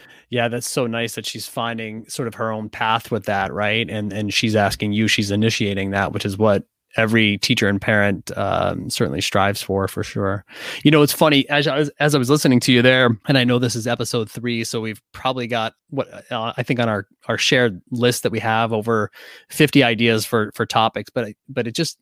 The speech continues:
sort of triggered another idea for a topic, which is really showing the real examples of teachers. You know, where are you showing up where maybe you're in the learning zone too, or you're not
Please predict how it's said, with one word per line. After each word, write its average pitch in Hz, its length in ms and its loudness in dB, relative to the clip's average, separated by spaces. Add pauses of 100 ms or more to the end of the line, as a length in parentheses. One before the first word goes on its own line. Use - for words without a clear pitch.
sort 156 180 4
of 107 60 0
triggered 123 300 0
another 110 520 0
idea 104 640 -4
for 113 200 -4
a 101 40 -8
topic, 117 480 -2
which 117 180 -8
is 113 280 -4 (120)
really 151 360 4
showing 143 380 4
the 113 120 4
real 117 280 2
examples 107 840 -2 (440)
of 107 540 -2 (420)
teachers. - 640 -4 (200)
You 120 100 -6
know, 113 120 0
where 117 360 2
are 131 120 2
you 120 120 0
showing 117 460 0
up 107 260 -2
where 107 500 -2
maybe 113 720 -2
you're 120 300 2
in 120 100 4
the 117 80 2
learning 110 320 2
zone 107 300 0
too, 113 340 0
or 107 320 0
you're 107 300 0
not 107 280 2